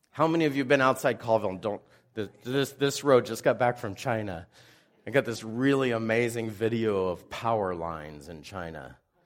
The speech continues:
from Ted. About thirty-five hundred wires all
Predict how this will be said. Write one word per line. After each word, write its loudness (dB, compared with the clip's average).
from -10
Ted. -6
About -8
thirty-five -4
hundred -10
wires -4
all -8